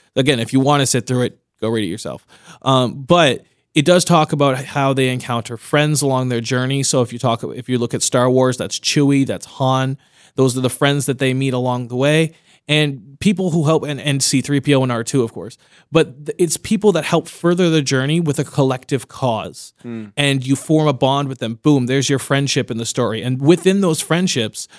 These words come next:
Speaker 1: you can then incorporate different steps or different emotions within the ac-, within the way those actors, or, well, sorry, those characters in the story communicate with each other. And you can, you can toss in love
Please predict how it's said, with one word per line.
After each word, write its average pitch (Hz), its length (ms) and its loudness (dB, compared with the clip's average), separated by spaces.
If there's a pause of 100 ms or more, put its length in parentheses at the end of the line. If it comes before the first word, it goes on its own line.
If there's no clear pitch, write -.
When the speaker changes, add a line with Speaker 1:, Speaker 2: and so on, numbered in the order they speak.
(140)
Speaker 1:
you 151 160 4
can 156 220 2
then 139 400 0 (120)
incorporate 143 880 2 (180)
different 147 360 2
steps 170 440 0
or 196 220 6
different 165 320 -2
emotions 147 460 -2
within 151 260 0
the 151 160 0
ac-, 143 240 -4
within 175 340 2
the 160 220 -2
way 151 320 2
those 156 240 0
actors, 143 580 -2 (380)
or, 135 180 2
well, 131 100 -2
sorry, 135 200 2
those 131 240 2
characters 160 460 0
in 147 40 0
the 131 60 -2
story 147 300 2
communicate 147 400 0
with 110 100 -6
each 107 160 -12
other. 80 240 -6 (340)
And 143 140 4
you 151 60 4
can, 156 180 2
you 139 140 -2
can 151 100 0
toss 156 340 0
in 156 200 2
love 123 560 0